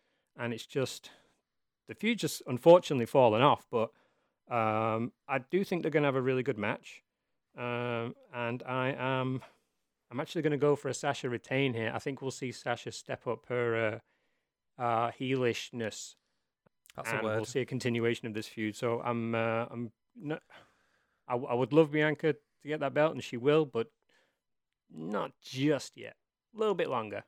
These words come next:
Speaker 1: little bit longer.
Speaker 2: I think, I think you're right. It, it, it really feels like the, these two have been thrown under the bus because they couldn't not give Roman a main event,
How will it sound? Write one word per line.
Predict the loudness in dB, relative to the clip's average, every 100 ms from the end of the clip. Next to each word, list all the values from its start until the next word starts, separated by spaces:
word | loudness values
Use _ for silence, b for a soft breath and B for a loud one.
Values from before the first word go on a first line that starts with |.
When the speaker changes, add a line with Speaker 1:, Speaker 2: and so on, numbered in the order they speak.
| _ _ _ _ -16
Speaker 1:
little | -14
bit | -12
longer. | -12 -14 -20 _ _ _ _ _ _ _ _ _ _ -14
Speaker 2:
I |
think, | -6 -6 -6
I | -8
think | -6 -4
you're | -2
right. | 0 -2 -10
It, | -12
it, | -12 -12 _ _ -8
it | -8 -4
really | -2 0 0
feels | 0 0 0
like | 0 -2 -2
the, | -6 _ _ -4
these | -4 -4
two | -4
have | -4
been | -4 -10
thrown | -4 -2 -2
under | -6 -8
the |
bus | -2 0 0 -4 -14 -16 _ _ _ _ -10
because | -8 -2 2 4 4 0 -6 -12 -16 -6
they | -4
couldn't | -2 -2 -2 -2
not | -4 -2
give | -4 0
Roman | 2 4 2 -2
a |
main | -2 -2
event, | 0 0 0